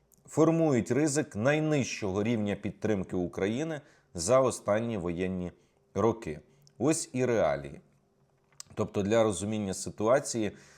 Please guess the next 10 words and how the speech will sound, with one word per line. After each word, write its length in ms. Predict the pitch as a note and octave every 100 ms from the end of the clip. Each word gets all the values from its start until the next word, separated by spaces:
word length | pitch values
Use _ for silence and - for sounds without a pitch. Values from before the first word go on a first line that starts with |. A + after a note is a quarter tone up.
| - _
що, 640 | - - A#2 A2+ G#2+ G2 -
е, 420 | G2 G2 E2+ - _ _ _ _
ну, 240 | C3 C#3+ -
ми 200 | G#2+ C#3
виходимо 540 | C3 A#2 C3+ B2+ A#2 G#2+
з 80 |
того, 300 | - D3 D3
що 220 | A#2+ - A2
нам 200 | A#2+ A2
потрібно 640 | G2 G#2+ A#2+ A2+ G#2+ D2